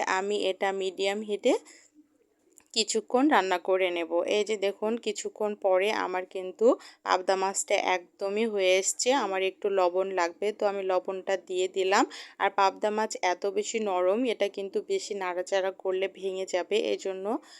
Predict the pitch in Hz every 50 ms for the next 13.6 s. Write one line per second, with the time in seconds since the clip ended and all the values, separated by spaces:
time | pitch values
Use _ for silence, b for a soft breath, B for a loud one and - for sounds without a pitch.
0 | B B B 190 190 185 185 196 196 196 - 208 196 196 190 185 196 202 - -
1 | 202 190 190 190 190 190 202 202 196 196 - 190 185 185 180 - - 190 185 185
2 | - 185 175 175 _ - 196 190 196 190 180 175 175 180 202 262 311 294 220 208
3 | 208 208 208 202 - 196 190 185 - - 202 220 214 196 196 190 180 180 175 175
4 | 180 180 175 180 180 180 180 - - 190 185 175 180 180 175 - - - 277 -
5 | - b b b b b b b - 208 208 208 208 - 220 208 196 - 214 214
6 | 214 202 196 196 190 - 202 196 196 - 208 202 196 190 196 196 - 190 190 185
7 | - 196 196 196 - 202 196 - - 202 202 220 214 202 - - 196 190 190 196
8 | 196 190 - 196 190 190 208 254 - - - - - - - _ - 190 190 190
9 | - - 202 - - 202 196 185 175 190 185 190 202 226 254 233 190 - 202 196
10 | 202 196 - - 175 185 - - 202 190 190 185 185 190 185 - 196 196 196 220
11 | 208 - 185 175 170 - 180 180 180 185 190 - - - - - 185 180 185 185
12 | 185 - _ _ - 196 196 196 208 233 330 - _ - 196 175 175 175 175 175
13 | 175 170 165 160 160 165 170 160 165 - - 175